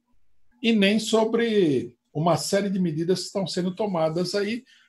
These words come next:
para que a população trabalhadora volte ao trabalho. Pelo contrário, né?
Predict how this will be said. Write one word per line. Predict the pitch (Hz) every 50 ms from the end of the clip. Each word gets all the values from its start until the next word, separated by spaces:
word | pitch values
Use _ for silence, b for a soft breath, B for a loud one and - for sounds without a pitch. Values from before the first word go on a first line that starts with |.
| b _ -
para | 208 196 220 208
que | - 226
a | 208
população | - 202 185 180 190 180 170 165 - - 175 160
trabalhadora | 170 180 156 160 165 165 160 151 151 165 180 185
volte | 175 165 165 170 180 180 220
ao | 214 208
trabalho. | 226 214 220 175 156 123 - -
Pelo | 175 160 175 175
contrário, | - 254 254 262 254 185 165 151 135 113 - 127 - _ _ _ _ _ _ _ _
né? | 107 113 135 160 -